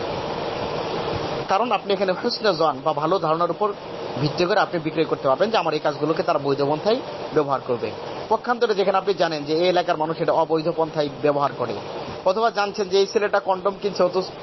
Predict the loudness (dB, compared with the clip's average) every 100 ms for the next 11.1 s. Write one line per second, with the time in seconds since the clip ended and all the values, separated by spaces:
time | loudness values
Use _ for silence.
0 | -8 0 0 -2 -6 -2 0 2 2 0
1 | 0 -2 0 2 2 4 4 6 2 0
2 | -4 -8 -14 -2 0 0 0 -2 0 2
3 | 4 4 2 2 2 2 4 4 4 0
4 | 0 -2 -2 0 0 0 -2 -4 0 0
5 | 4 2 2 -4 -10 -10 -12 -14 -14 -14
6 | -14 -4 -2 0 2 2 2 0 0 2
7 | 4 4 4 0 -2 -10 -10 -2 0 2
8 | 2 2 0 -2 -2 -4 -8 -4 0 2
9 | 0 -4 -14 -12 -2 2 4 2 2 0
10 | 0 0 0 0 0 2 4 4 4 2